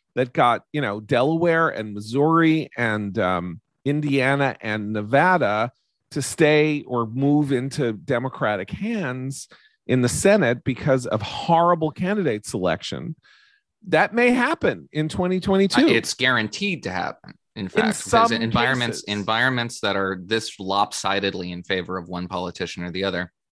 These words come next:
Speaker 2: which are, which can't happen unless one side is very unenthusiastic about their current set of representatives, then you absolutely will get primary races that are weird, in which,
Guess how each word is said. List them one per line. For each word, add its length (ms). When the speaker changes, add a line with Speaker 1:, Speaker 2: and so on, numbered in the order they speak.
Speaker 2:
which 220
are, 300
which 340
can't 260
happen 460
unless 420
one 380
side 420
is 160
very 400
unenthusiastic 1200
about 280
their 120
current 420
set 360
of 200
representatives, 840
then 120
you 100
absolutely 640
will 220
get 260
primary 440
races 680
that 160
are 100
weird, 460
in 160
which, 440